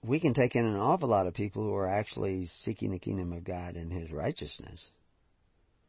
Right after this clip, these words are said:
So those who wanna come together to serve, and so,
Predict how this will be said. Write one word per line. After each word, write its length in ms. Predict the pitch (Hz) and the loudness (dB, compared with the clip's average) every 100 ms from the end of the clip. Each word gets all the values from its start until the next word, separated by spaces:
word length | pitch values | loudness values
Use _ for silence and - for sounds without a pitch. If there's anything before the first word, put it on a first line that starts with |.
| _ _ _ _ _ _ _ | _ _ _ _ _ _ _
So 320 | - 127 117 110 | 2 6 8 6
those 400 | 107 120 165 170 | 4 6 6 6
who 160 | 170 | 6
wanna 320 | 143 147 135 | 6 6 4
come 200 | - 139 | 6 6
together 360 | 123 113 120 110 | 6 6 4 4
to 120 | 95 | 0
serve, 440 | - 156 170 104 107 | 2 4 6 4 2
and 120 | 104 | 2
so, 260 | 135 131 | 4 2